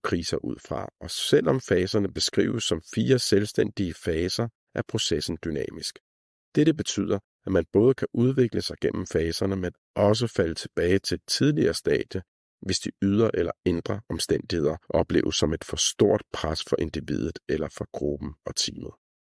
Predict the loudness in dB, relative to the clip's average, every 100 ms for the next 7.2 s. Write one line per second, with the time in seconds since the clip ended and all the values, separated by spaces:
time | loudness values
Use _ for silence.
0 | _ _ _ _ _ -12 0 2 0 0
1 | 0 0 -6 -10 _ _ _ _ _ -2
2 | 0 0 4 6 6 6 4 0 4 4
3 | 4 2 -2 -6 _ _ -8 -6 -6 -6
4 | -8 -2 2 4 4 2 0 _ -10 _
5 | 6 6 4 2 -2 0 -2 -2 0 0
6 | 0 -2 -2 -2 -4 -4 -6 -6 -6 -6
7 | -6 -10